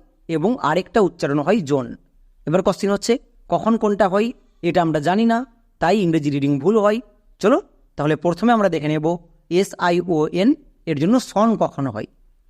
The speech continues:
মনে রাখবা এস আই ও এন এটা হচ্ছে ওয়ার্ড প্যাটার্ন, যখন শব্দের শেষে থাকবে তখন এটা ওয়ার্ড প্যাটার্ন হয়ে যাবে এবং এর উচ্চারণটা আমরা পাবো সন।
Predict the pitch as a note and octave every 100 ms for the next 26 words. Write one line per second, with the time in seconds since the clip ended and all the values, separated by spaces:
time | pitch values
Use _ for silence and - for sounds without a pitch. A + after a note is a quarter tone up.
0 | _ D3+ A3 F3 C3 G3 - _ _ _
1 | _ _ _ - F#3 A3 - E3 E3+ F3
2 | F3+ D#3 - E3+ B3+ D4 F3 E3+ F3 F3+
3 | C#3 D3 D#3+ - G#3 C4+ D4+ - _ _
4 | - D3+ E3+ A#3+ - - F3 E3+ E3+ F3
5 | - G3+ C#4+ C#3 C#3 C3 C#4 - _ _
6 | _ E3 D3+ F3+ D4+ - _ - E3+ -
7 | G#3 F#3+ A#3+ - G#3 G3+ E3 D#3+ C3+ C3
8 | B2+ - _ _ E3 D#3+ E3+ D#3+ D#3+ E3
9 | G#3+ A#3+ G#3 D#3 C#3+ C#3+ D3+ C4+ - -
10 | - F#3